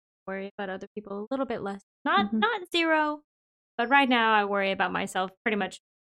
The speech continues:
Speaker 1: zero, everybody else a lot.
Speaker 2: Yeah,
Speaker 1: I'd
Speaker 2: so
Speaker 1: like
Speaker 2: we're
Speaker 1: to
Speaker 2: gonna
Speaker 1: even that
Speaker 2: fix
Speaker 1: out
Speaker 2: that
Speaker 1: a little bit.
Speaker 2: ratio.
Speaker 1: Yeah, I'd like to even that out a bit.
Speaker 2: Take care of you so that you can take care
Speaker 1: Take
Speaker 2: of
Speaker 1: care
Speaker 2: other
Speaker 1: of other
Speaker 2: people.
Speaker 1: people.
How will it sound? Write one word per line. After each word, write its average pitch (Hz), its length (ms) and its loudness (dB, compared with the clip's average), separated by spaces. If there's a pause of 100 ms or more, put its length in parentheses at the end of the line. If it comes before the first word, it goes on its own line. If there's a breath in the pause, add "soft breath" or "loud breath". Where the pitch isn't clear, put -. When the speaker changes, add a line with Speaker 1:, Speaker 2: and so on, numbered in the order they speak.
(180)
Speaker 1:
zero, 180 440 -2 (260)
everybody 175 380 -6
else 190 180 -4
a 262 60 -2
lot. 277 220 -4 (760)
Speaker 2:
Yeah, 196 180 0
Speaker 1:
I'd 262 60 0
Speaker 2:
so 311 80 6
Speaker 1:
like - 20 8
Speaker 2:
we're 196 80 6
Speaker 1:
to 190 60 4
Speaker 2:
gonna 185 160 6
Speaker 1:
even 262 220 6
that 247 100 10
Speaker 2:
fix 208 120 8
Speaker 1:
out 214 120 8
Speaker 2:
that 233 180 12
Speaker 1:
a - 20 8
little 196 200 8
bit. 196 100 2
Speaker 2:
ratio. 233 460 6
Speaker 1:
Yeah, 220 320 4
I'd 233 80 -6
like 277 120 0
to - 120 -8
even 254 180 0
that 220 160 -2
out 220 160 -2
a 226 40 -6
bit. 233 200 -8 (460)
Speaker 2:
Take 165 160 2
care 170 240 4
of 180 80 0
you 170 420 4
so - 160 2
that 180 160 6
you 170 140 0
can 180 720 6 (100)
take 190 220 6
care 190 220 6
Speaker 1:
Take 185 80 8
Speaker 2:
of 196 40 6
Speaker 1:
care 202 80 8
Speaker 2:
other 196 140 8
Speaker 1:
of 202 60 6
other 202 40 0
Speaker 2:
people. 208 460 6
Speaker 1:
people. - 140 -10